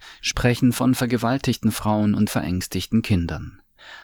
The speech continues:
Wagenknecht und Schwarzer setzen ebenfalls auf Emotionalisierung. Das verweist auf ein großes Problem in der deutschen Diskussion über den Konflikt. Er wird nicht rational, sondern über Gefühle geführt.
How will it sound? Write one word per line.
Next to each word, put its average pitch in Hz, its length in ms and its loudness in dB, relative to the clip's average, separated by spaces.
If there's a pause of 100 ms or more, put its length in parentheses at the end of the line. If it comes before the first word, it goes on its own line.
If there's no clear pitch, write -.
Wagenknecht 104 680 4
und - 120 -2
Schwarzer 104 580 -2
setzen 104 380 0
ebenfalls 101 640 0
auf 90 240 -6
Emotionalisierung. 98 1160 0 (800)
Das - 220 0
verweist 104 500 2
auf 117 140 -2
ein 120 140 2
großes 110 400 -2
Problem 120 500 2
in 202 100 6
der 95 120 0
deutschen 104 360 0
Diskussion 113 680 2
über 101 180 2
den 98 180 0
Konflikt. - 680 -4 (340)
Er - 160 2
wird - 160 4
nicht 131 220 4
rational, 107 760 0
sondern 117 380 4
über 120 200 2
Gefühle 135 460 0
geführt. - 640 -8